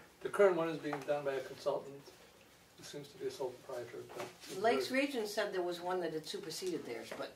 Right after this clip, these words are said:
Speaker 2: then maybe it's just a matter of timing.
Speaker 1: They, they happen every five years. The last
Speaker 2: Okay.
Speaker 1: one was Lake,
Speaker 2: Lakes Region,
Speaker 1: Lakes
Speaker 2: okay.
Speaker 1: Region did do, and there's no information about town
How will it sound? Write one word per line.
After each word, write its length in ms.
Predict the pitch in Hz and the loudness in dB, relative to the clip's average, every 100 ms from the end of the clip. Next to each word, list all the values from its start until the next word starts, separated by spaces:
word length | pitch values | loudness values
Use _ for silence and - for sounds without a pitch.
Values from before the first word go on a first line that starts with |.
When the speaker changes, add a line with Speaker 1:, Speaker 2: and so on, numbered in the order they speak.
| - | -8
Speaker 2:
then 180 | 151 143 | -4 -2
maybe 200 | 143 139 | -2 -2
it's 140 | 127 - | -4 -6
just 160 | 151 | -4
a 40 | 147 | -4
matter 200 | 135 127 | -4 -6
of 160 | 117 | -8
timing. 260 | 143 120 113 - - | -8 -8 -10 -14 -8
Speaker 1:
They, 140 | 120 - - - | -4 -4 -6 -6
they 60 | 147 | -2
happen 280 | 160 175 180 | 0 0 0
every 160 | 175 | 0
five 300 | 175 175 160 | 0 0 0
years. 360 | 147 139 135 139 | 0 0 0 -4
The 120 | - | -6
last 260 | 135 135 147 | -2 -2 -2
Speaker 2:
Okay. 80 | - | -2
Speaker 1:
one 140 | 143 | 0
was 120 | 143 135 - - - | -2 -2 -10 -18 -10
Lake, 120 | 135 147 | -4 -4
Speaker 2:
Lakes 180 | 147 | -4
Region, 220 | 151 131 131 | -8 -4 -2
Speaker 1:
Lakes 120 | 131 | -2
Speaker 2:
okay. 120 | 143 | -2
Speaker 1:
Region 180 | 131 127 131 | -4 -4 -4
did 180 | 139 135 | -4 -2
do, 380 | 131 123 127 160 - | 0 0 -2 -8 -8
and 100 | 127 | -4
there's 180 | 123 123 | -4 -2
no 80 | 131 | -4
information 440 | 131 139 127 127 123 | -4 -6 -10 -10 -10
about 160 | 117 117 | -10 -10
town 140 | 123 | -12